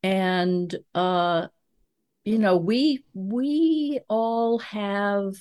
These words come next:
everything in us. I, I, I've never been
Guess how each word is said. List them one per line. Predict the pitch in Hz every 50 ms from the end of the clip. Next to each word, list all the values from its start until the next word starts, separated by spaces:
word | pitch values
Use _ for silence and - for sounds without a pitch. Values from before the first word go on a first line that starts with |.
| - _ -
everything | 185 190 190 - 185 175 180 175 - - 180 165 165 165 160 156 -
in | - 156 151 147
us. | 131 123 143 143 143 139 - - - - - _ _ _ _ _ _ _ - - - - - - _ _ _ _
I, | - 180 185 185 185 185 165 165 - -
I, | 170 170 180 180 185 180 170 170 _ _ _ _ _ _ _ _ _ _ _ _ _ _
I've | - 185 202 196 190 185
never | 208 214 214 214 220 220 254 254 240
been | 220 - 214 214 214 208 208 208 202 202 202 208